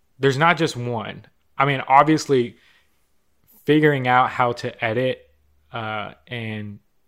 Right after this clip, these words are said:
create good, uh, episodes that don't have a lot of clinkiness to it, but it just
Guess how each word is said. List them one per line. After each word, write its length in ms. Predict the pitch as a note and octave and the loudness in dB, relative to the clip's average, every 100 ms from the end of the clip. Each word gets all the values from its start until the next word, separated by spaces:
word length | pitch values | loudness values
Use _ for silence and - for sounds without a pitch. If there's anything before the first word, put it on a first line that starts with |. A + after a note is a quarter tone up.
| _ _ _ _ _ _ _ _ _ _ | _ _ _ _ _ _ _ _ _ _
create 600 | - A#2+ A#2 A#2+ B2 - _ B2 A2 | -12 -8 -4 -4 -6 -12 _ -20 -12
good, 560 | G2+ A#2 A2+ A2+ A2 G#2+ | -6 -2 -2 -2 -6 -10
uh, 380 | - A2 G#2 G2+ - _ - | -8 -6 -6 -8 -16 _ -6
episodes 680 | B2+ B2+ A#2+ B2+ A#2 A2+ | -6 -4 -8 -6 -8 -8
that 440 | A#2+ A2 G#2+ - G#2+ | -4 -2 -2 -6 -8
don't 260 | A#2 A2+ | -6 -6
have 220 | G#2 A#2+ A2+ | -6 -6 -6
a 60 | |
lot 200 | A2 A2 | -6 -8
of 140 | G#2+ - | -8 -14
clinkiness 680 | A#2 A2 A2+ A#2 A#2 - | -12 -10 -10 -8 -8 -10
to 200 | - A2+ | -6 -4
it, 180 | A#2+ A#2 | -2 -4
but 180 | - G#2+ - | -8 -12 -12
it 120 | A#2+ | -8
just 320 | B2+ A2+ - | -6 -6 -10